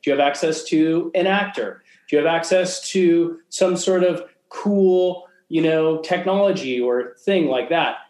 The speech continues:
And if you can build kind of a story around production value, you're already giving yourself an advantage.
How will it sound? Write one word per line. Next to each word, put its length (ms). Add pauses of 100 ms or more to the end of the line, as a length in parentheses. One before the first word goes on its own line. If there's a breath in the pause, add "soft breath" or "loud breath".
(380)
And 420
if 220
you 260
can 360
build 560
kind 200
of 160
a 60
story 500
around 520
production 520
value, 380
you're 420
already 840 (220)
giving 240
yourself 420
an 80
advantage. 800